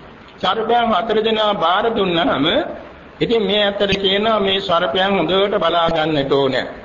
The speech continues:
හැබැයි ස්වල්ප හරි ප්‍රමාදයක් වුණොත් කරදර වෙයි.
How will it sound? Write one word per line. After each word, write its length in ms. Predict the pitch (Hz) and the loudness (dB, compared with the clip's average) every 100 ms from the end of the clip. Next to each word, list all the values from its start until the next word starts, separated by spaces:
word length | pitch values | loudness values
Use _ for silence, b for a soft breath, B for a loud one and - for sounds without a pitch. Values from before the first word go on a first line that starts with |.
| - | -8
හැබැයි 340 | 156 165 185 196 | -2 0 0 0
ස්වල්ප 400 | 180 165 180 190 | 0 0 0 0
හරි 240 | 190 190 190 | 0 0 0
ප්‍රමාදයක් 640 | 160 170 180 180 185 185 | 0 2 2 2 0 0
වුණොත් 280 | 202 220 240 | 0 0 0
කරදර 380 | 185 220 220 170 | 0 0 2 0
වෙයි. 240 | 143 123 | 0 -2